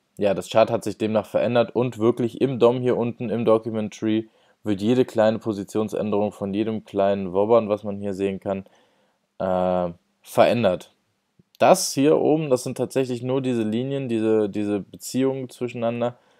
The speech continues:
äh, zwischen den einzelnen Punkten. Im Bereich weiter unten an der Stelle hier sehen wir, ähm, die Definition von den einzelnen Circles, hier von den Bereichen, von den Datenpunkten. Auch die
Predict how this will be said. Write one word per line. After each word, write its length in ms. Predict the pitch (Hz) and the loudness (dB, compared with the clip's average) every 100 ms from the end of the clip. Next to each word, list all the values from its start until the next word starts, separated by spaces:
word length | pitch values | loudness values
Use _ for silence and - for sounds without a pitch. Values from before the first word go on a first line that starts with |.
| _ _ - | _ _ -2
äh, 140 | 107 | -2
zwischen 260 | 95 113 120 | 0 -4 -2
den 120 | 113 | -2
einzelnen 720 | 73 117 - 117 110 110 110 | -4 -4 0 0 0 -4 -8
Punkten. 560 | - 123 123 - 131 139 _ _ _ _ _ _ _ _ _ _ _ - | -6 -6 -8 -12 -12 -14 _ _ _ _ _ _ _ _ _ _ _ -6
Im 280 | 110 98 - | -4 -4 -2
Bereich 360 | - 98 117 117 | 0 6 4 4
weiter 280 | 113 113 95 | 0 0 -2
unten 220 | 127 123 | 0 -4
an 100 | 110 | -2
der 120 | 117 | -2
Stelle 320 | 120 123 120 | 0 -2 0
hier 340 | 123 123 123 120 _ _ _ _ | 0 2 2 -2 _ _ _ _
sehen 400 | 98 107 110 110 | -4 -2 0 0
wir, 520 | 110 107 107 - 101 | 4 8 8 6 2
ähm, 240 | 101 98 95 | 2 -4 -6
die 100 | 101 | -4
Definition 600 | 104 104 107 92 113 107 | -4 -4 -6 -2 -2 -2
von 160 | - | -4
den 160 | 107 104 | -2 -2
einzelnen 480 | 71 104 - 107 101 | -2 -4 -4 -4 -4
Circles, 440 | - 110 123 139 | 0 2 2 0
hier 120 | 127 | -6
von 140 | 113 110 | -6 -4
den 160 | 101 | -2
Bereichen, 520 | 95 95 104 123 131 120 | 0 2 4 2 -2 -12
von 240 | - 104 | -8 -6
den 460 | 101 98 95 98 95 _ _ _ _ _ _ _ _ - | -4 -4 -6 -8 -12 _ _ _ _ _ _ _ _ 2
Datenpunkten. 1000 | 107 123 135 - 123 123 - 120 123 120 _ _ _ _ _ _ _ - | 4 4 0 -4 -4 -4 -8 -10 -10 -14 _ _ _ _ _ _ _ 4
Auch 220 | 113 104 | 6 6
die 500 | - 117 135 156 165 | 4 -2 0 0 -2